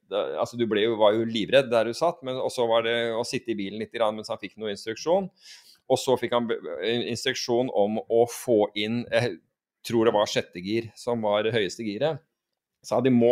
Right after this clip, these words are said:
opp i det. Bilen kommer til å være helt annerledes. Han hadde jo problemer med å komme ut av tredje, ikke sant? Fordi han syntes dette var, gikk så fryktelig.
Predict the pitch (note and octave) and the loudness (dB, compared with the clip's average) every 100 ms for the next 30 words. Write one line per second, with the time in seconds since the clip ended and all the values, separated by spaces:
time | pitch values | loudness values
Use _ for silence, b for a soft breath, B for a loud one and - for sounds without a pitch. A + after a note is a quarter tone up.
0 | C3+ C3+ B2 C3+ F3 D3 b b b B2 | 4 2 0 2 2 0 b b b 0
1 | B2+ C#3+ C3+ G#2 B2+ B2 A#2+ A#2+ - A#2+ | 2 2 2 2 0 2 0 0 2 2
2 | C3+ - G2+ G2+ G#2 G2 G#2+ A2+ B2 G2+ | 4 2 0 -2 -4 -4 -2 0 0 0
3 | G2+ A2+ G2+ F#2 G2 G#2+ A2 G2 G#2 G#2 | -4 -4 -2 -2 -2 -4 -2 -2 -2 -2
4 | G#2+ G2+ A2 G2+ G2 A2 C3 G#2+ E2 C3 | -2 -2 -2 -2 0 0 2 0 0 -4
5 | - B2+ B2 A2 G#2 G#2 G#2 A2 G#2+ A2 | -2 -2 -2 -4 -6 -6 -8 -10 -10 -10
6 | G#2+ G2+ G2 G2 A2 G2+ - G#2 G#2+ - | -10 -6 -4 -4 -4 -8 -8 -8 -8 -4
7 | D3+ | -8